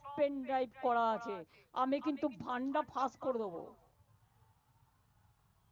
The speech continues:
আমি একটা জায়গা পর্যন্ত সৌজন্যতা মেনটেন করি,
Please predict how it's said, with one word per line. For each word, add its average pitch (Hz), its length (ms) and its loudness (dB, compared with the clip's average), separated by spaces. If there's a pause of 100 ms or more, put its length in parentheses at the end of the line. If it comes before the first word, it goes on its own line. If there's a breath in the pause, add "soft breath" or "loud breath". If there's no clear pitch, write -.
(2750)
আমি 302 300 4
একটা 339 440 2
জায়গা 330 400 4
পর্যন্ত 330 520 2
সৌজন্যতা 302 960 2
মেনটেন 285 500 -2
করি, 254 640 0